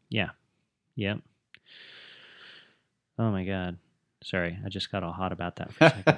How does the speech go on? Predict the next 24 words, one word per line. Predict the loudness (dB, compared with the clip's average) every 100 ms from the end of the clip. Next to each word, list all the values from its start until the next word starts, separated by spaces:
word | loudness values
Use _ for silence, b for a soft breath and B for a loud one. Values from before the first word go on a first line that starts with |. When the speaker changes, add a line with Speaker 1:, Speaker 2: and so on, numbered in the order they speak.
| 6
Speaker 2:
Yeah, | 6 6
it | 4 2
gets | 0
frustrating. | 2 0 2 -2 10 10 10
Speaker 1:
<laughs> | 0 B B B
So | 4
yeah, | 6 8 6
I'm | 6
pretty | 6 4
shielded | 4 2 2 2
away | 2 -2
from | -4 -4
it. |
I, | 0 0 0
I |
just, | 0 -2 -4
Speaker 2:
Yeah. |
Speaker 1:
when | -6
somebody | -2 0 2 2
lies | 2 0 -2
to | -6
me, | -4
I'm | -4 -6
like, | -8